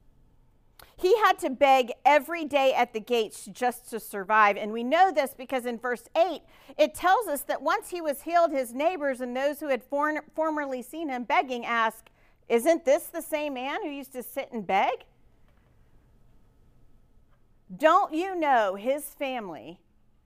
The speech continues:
and he himself asked God why a lot? A why that went unanswered for years. We don't know how long, how old he was when he finally met Jesus.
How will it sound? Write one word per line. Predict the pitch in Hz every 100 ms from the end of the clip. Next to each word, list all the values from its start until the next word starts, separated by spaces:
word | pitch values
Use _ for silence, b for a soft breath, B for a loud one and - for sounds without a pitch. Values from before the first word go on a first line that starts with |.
| -
and | 277 269
he | 220 311
himself | 294 311 262 - 247 214 - -
asked | 226 247 262 - - 202
God | 214 196 180 170 180 - _ _
why | - 175 190 214 185 151 156 151 160 _ _ -
a | 175
lot? | 156 151 156 - - - _ _ _ _ _ _ _ _ _ b b b b
A | 302
why | 285 277 320 339
that | 339 -
went | 285 277 -
unanswered | 302 370 - 302 381 - 285
for | - 269
years. | 254 370 339 240
We | 311
don't | 539 381
know | 311
how | 277 269 262
long, | 233 226 233 226 208
how | - 269 254
old | 233 226
he | 226
was | 214 208 247
when | 240
he | 240 233
finally | - 208 202 190
met | 180 160
Jesus. | 156 165 202 254